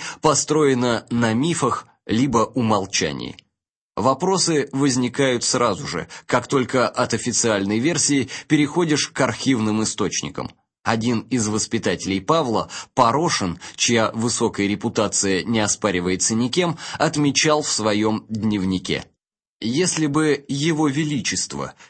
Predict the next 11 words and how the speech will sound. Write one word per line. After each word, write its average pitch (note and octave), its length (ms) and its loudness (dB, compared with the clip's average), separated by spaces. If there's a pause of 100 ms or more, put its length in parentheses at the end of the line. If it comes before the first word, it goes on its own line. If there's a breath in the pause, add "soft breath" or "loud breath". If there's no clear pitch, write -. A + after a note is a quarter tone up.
человек C3 440 2
был A#2 440 -2
партикулярный B2+ 1120 0
и C3 280 -2
мог B2 320 0
совсем A2+ 460 0
предаться G#2+ 580 -2
одному A2+ 500 0
только G2+ 480 -2
математическому A#2 1120 -2
учению, B2 600 0